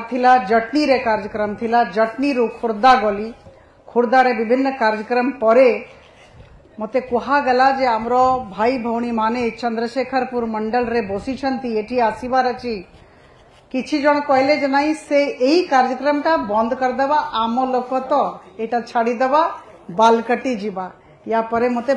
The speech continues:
ବାଲକାଟି ଯିବାର ଅଛି। କିନ୍ତୁ ବନ୍ଧୁଗଣ, ମୁଁ ସମସ୍ତଙ୍କୁ କହିଲି ଯେ ଅଧା ଘଣ୍ଟା ହଉ, କିନ୍ତୁ ମୁଁ ନିଶ୍ଚିତ ଭାବରେ ଚନ୍ଦ୍ରଶେଖରପୁର ମଣ୍ଡଳ ଯିବି। କେବଳ ଆସିଛି ଆପଣମାନଙ୍କୁ ନମସ୍କାର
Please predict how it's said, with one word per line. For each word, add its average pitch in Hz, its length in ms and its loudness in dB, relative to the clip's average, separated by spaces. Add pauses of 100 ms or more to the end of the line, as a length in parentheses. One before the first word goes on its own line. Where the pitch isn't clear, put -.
ବାଲକାଟି 214 500 0
ଯିବାର 196 320 -4
ଅଛି। - 180 -20 (800)
କିନ୍ତୁ 277 220 0
ବନ୍ଧୁଗଣ, 262 520 4 (1300)
ମୁଁ 247 160 -4
ସମସ୍ତଙ୍କୁ 285 600 -2 (100)
କହିଲି 269 360 2 (120)
ଯେ 294 120 2 (280)
ଅଧା 269 260 0 (140)
ଘଣ୍ଟା 262 340 0 (120)
ହଉ, 254 180 0 (160)
କିନ୍ତୁ 269 300 -4 (120)
ମୁଁ 262 100 -2 (140)
ନିଶ୍ଚିତ 269 540 -4
ଭାବରେ 196 380 -2 (520)
ଚନ୍ଦ୍ରଶେଖରପୁର 269 960 4 (100)
ମଣ୍ଡଳ 233 360 0 (140)
ଯିବି। 262 300 4 (840)
କେବଳ 359 300 8 (140)
ଆସିଛି 339 380 2 (120)
ଆପଣମାନଙ୍କୁ 269 600 2 (180)
ନମସ୍କାର 285 480 4